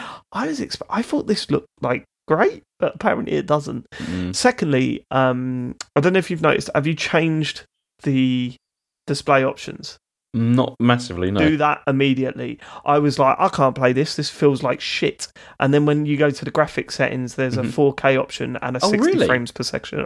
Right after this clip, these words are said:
Speaker 2: I
Speaker 1: Yeah.
Speaker 2: didn't see that. Okay,
Speaker 1: Did
Speaker 2: I need
Speaker 1: you
Speaker 2: to change
Speaker 1: see?
Speaker 2: that.
Speaker 1: Did you? Did you? Were you playing it just going, "This is choppy as fuck"?
Speaker 2: Yes, and
Speaker 1: Yeah.
Speaker 2: also, and also, it control, the controls feel very strange as well. Like
Speaker 1: Yep.
Speaker 2: from that, so
Speaker 1: Yeah,
Speaker 2: maybe that's
Speaker 1: yeah, yeah,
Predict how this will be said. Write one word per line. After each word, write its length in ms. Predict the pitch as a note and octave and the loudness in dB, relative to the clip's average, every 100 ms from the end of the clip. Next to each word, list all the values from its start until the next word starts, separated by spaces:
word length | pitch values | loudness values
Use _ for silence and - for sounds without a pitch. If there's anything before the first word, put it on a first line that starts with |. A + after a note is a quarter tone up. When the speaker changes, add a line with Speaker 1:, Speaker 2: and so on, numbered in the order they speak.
| - | 0
Speaker 2:
I 60 | |
Speaker 1:
Yeah. 140 | D3 C#3 | 4 4
Speaker 2:
didn't 100 | C#3 | 4
see 200 | - D#4 | 0 0
that. 300 | - - - | 0 0 -4
Okay, 300 | D#3+ A#2+ G#2+ | -2 2 2
Speaker 1:
Did 140 | F#3+ | 2
Speaker 2:
I 20 | |
need 60 | D#3+ | 2
Speaker 1:
you 80 | A3+ | 2
Speaker 2:
to 60 | G#3+ | 2
change 100 | B3+ | 2
Speaker 1:
see? 80 | A#3 | 2
Speaker 2:
that. 180 | G#3 - | 2 -2
Speaker 1:
Did 140 | F#3+ | 0
you? 140 | A#3+ A#3+ | 0 0
Did 240 | - A3+ | -2 -2
you? 40 | A#3 | 0
Were 80 | A3 | 0
you 140 | C4 | 0
playing 300 | C4 C#4 D#3+ | 2 0 0
it 60 | C#3+ | -2
just 160 | D3 | -4
going, 220 | - C#3 D3+ | 0 2 2
"This 180 | G3+ | -2
is 80 | - | -4
choppy 420 | - - C3+ - | -6 -6 -6 -6
as 140 | B2 A2+ | -6 -6
fuck"? 300 | - C3 C3+ | -4 2 6
Speaker 2:
Yes, 440 | G#3+ E3+ - - - - | 6 4 0 -4 -4 0
and 220 | E3 D#3+ | 0 2
Speaker 1:
Yeah. 40 | |
Speaker 2:
also, 500 | G3+ G#3 C#3 C3 F#3 | 0 2 4 4 4
and 120 | - F3+ | 2 2
also, 260 | G3+ F#3 | 2 0
it 220 | - D3+ | 2 0
control, 440 | - D#3+ - F#3+ - | -2 -8 0 0 0
the 120 | D#3 | -4
controls 400 | D#3 - G#3+ G#3+ | -4 -2 0 0
feel 220 | - D3 B2 | 2 0 0
very 440 | A#2 B2+ F#3 B2 | -2 2 2 2
strange 600 | A#2+ - C#3+ G#2+ E2 - - | 2 4 4 2 -4 -6 -4
as 120 | A2 | 0
well. 300 | C3 A#2 E2 - | 4 4 2 2
Like 180 | G#2 | 4
Speaker 1:
Yep. 80 | F#2+ | 4
Speaker 2:
from 160 | - G#2+ | 2 0
that, 180 | F#2 - | 0 2
so 100 | B2 | 2
Speaker 1:
Yeah, 60 | A#2+ | 4
Speaker 2:
maybe 120 | A#2+ | 4
that's 160 | A#2+ B2 | 2 2
Speaker 1:
yeah, 60 | |
yeah, 40 | B2 | 2